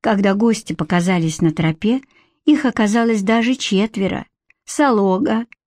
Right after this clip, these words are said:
сын Малигневы, его сестра Русавка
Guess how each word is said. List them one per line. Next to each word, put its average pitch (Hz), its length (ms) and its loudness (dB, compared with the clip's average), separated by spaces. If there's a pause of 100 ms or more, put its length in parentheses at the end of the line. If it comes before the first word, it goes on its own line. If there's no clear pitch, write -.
(160)
сын 220 480 2 (200)
Малигневы, 214 880 2 (340)
его 254 240 2
сестра 180 680 0
Русавка 240 840 -4